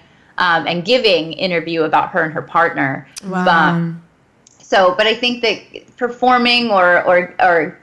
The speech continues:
Speaker 1: being giving to your partner is, is something that can give a lot of satisfaction to yourself. And sometimes that can be selfish too in and of itself. You know, so when we do good deeds or altruistic acts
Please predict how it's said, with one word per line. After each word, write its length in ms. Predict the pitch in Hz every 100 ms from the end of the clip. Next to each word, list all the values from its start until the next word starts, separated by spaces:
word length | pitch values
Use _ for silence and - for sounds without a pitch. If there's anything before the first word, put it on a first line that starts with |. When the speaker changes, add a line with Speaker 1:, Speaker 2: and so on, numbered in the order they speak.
| _
Speaker 1:
being 220 | 233 226
giving 280 | 202 240 233
to 120 | 226 196
your 80 |
partner 800 | 180 - 185 185 170 156 143 - -
is, 180 | 180 165
is 180 | -
something 340 | - 185 180 170
that 220 | 156 - - _ -
can 200 | 202 190
give 120 | 202
a 60 |
lot 180 | 196 175
of 60 | 180
satisfaction 640 | 175 180 - 170 - 170
to 60 | 156
yourself. 580 | 165 170 180 156 - - - - -
And 160 | 294
sometimes 420 | 370 523 508 359
that 160 | 285 302
can 80 | 294
be 120 | 294
selfish 440 | 277 247 240 214
too 200 | - 254
in 120 | 202 190
and 120 | 180
of 120 | 170
itself. 360 | 170 - 139 -
You 80 | 190
know, 60 |
so 120 | 196 208
when 120 | 208
we 60 |
do 240 | 202 240 208
good 200 | 214 196
deeds 320 | 202 208 185
or 100 | 165
altruistic 640 | 165 175 185 185 - 175
acts 500 | 175 175 - - -